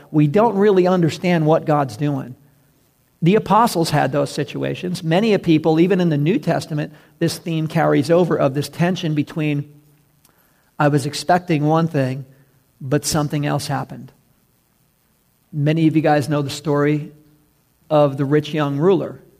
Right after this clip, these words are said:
Rich young ruler comes to Jesus. He's pretty together. I mean, guy's got it going on. He's wealthy, and, you know, he comes to Jesus. He sounds, sounds pretty sharp. He's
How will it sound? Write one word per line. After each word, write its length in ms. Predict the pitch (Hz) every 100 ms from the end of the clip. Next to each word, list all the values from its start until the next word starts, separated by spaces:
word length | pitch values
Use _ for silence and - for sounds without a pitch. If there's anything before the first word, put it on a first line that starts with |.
| _ _ _ _ _ _ _
Rich 260 | 151 151 151
young 220 | 151 151
ruler 320 | 156 208 160
comes 280 | - 139 135
to 80 | 131
Jesus. 380 | 143 135 208 196
He's 140 | 220
pretty 280 | - 214 196
together. 540 | 185 160 220 180 139
I 60 | 135
mean, 160 | 147
guy's 260 | 147 170 175
got 220 | 175 165
it 80 | 170
going 280 | 156 175 151
on. 300 | 143 220 247 _ _ _
He's 180 | 151 123
wealthy, 640 | 123 139 175 208 214 214
and, 200 | 190 131 - _ _ _
you 100 | 139
know, 180 | 147 165
he 80 | 151
comes 260 | 156 151
to 80 | -
Jesus. 500 | - 202 208 208 196
He 80 | 151
sounds, 340 | - 156 156 -
sounds 240 | 156 151
pretty 220 | - 139
sharp. 500 | - - 202 202 196
He's 180 | 147